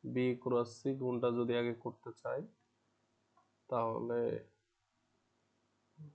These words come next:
ভেক্টরগুলো আগে বসাই,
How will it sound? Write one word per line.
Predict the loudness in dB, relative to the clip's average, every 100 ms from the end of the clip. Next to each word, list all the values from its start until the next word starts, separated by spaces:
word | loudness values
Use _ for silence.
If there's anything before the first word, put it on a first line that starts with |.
| _ _ _ _ _ _ _ _ _ _ _ _ _ -20 _ _ _ _ _ _ _ _ -20 _ _ _ 0
ভেক্টরগুলো | 0 4 2 4 6 6
আগে | 6 2
বসাই, | -2 0 2